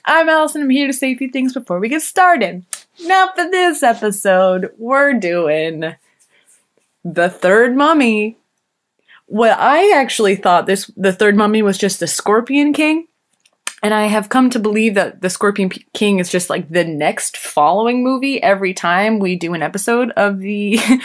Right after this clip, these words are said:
<laughs> of the, of a, of a mummy, um, podcast.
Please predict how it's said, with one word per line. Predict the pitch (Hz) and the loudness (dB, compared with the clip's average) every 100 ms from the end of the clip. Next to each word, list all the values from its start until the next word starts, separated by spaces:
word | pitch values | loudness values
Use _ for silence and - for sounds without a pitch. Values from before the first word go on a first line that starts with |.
| - - | -6 -14
<laughs> | - - - - | -16 -18 -14 0
of | 214 214 202 | 0 0 -2
the, | 202 196 190 180 | 2 4 4 2
of | - 196 | 2 2
a, | 196 180 175 | 2 2 0
of | 180 | 0
a | 190 | 2
mummy, | 185 214 214 208 - | 2 2 -2 -4 -2
um, | 190 185 170 165 156 160 151 151 - - _ - | 2 4 4 2 0 -6 -10 -14 -12 -12 _ -6
podcast. | - 208 226 247 247 247 - | 0 0 2 2 2 0 -8